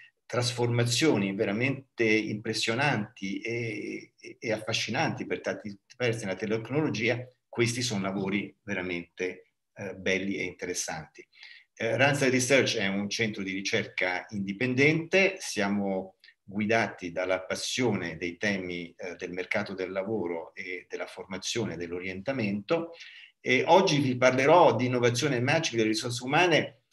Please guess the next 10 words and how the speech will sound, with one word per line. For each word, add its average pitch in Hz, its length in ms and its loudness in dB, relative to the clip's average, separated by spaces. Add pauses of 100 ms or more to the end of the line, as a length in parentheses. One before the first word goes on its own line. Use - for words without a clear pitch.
(280)
nella 113 280 2
filiera 139 340 6
dell'acciaio, 127 500 6
ma 117 420 4
più 143 220 -6
giustamente, 123 1080 4
eh, 98 920 2 (360)
in 113 160 -6
realtà, 120 500 4
eh, 104 220 -6